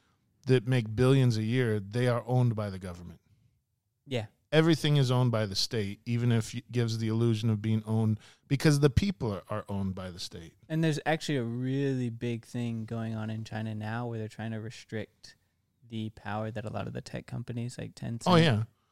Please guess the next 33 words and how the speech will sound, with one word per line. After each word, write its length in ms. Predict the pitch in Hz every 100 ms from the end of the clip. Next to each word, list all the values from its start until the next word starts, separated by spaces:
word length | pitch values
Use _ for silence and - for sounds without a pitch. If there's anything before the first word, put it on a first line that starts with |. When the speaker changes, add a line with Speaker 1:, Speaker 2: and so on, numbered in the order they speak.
| _ _ _
Speaker 1:
Well, 120 | 143
sh-, 180 | 135 - -
she 320 | - 190 220
is, 160 | 208 143
Speaker 2:
uh, 220 | 113 110
Speaker 1:
he's 160 | 175
Speaker 2:
Alibaba, 720 | 123 127 123 120 120 123 117 117 -
all 220 | 131 143
those 100 | 156
com-, 80 | 131
Speaker 1:
Alibaba. 140 | 139 139
Speaker 2:
they're 120 | 147
trying 260 | - 156 135
to 120 | 113
rein 580 | 113 120 120 123 123 117
them 200 | 117 113
in 160 | 104
hard. 840 | 110 - - - 107 107 107 123 135
Speaker 1:
Well, 160 | 170
she 360 | 151 - 196 214
has 180 | 190 160
made, 380 | 165 151 135 113 -
he's 320 | 120 175 156 117
v-, 240 | 104 110 -
been 220 | 143 143
quite 280 | 135 156 160
vocal 400 | 107 123 127 117
about 380 | 107 107 104 98 - _ _ _ _ _ -
some 320 | - 123 117 _ _ _ _ _ _ _
anti-Western 800 | 143 135 123 117 113 - 113 104
sentiments, 580 | - 107 104 104 104 -
actually. 440 | 104 101 107 107 - 135
Speaker 2:
I, 100 | 131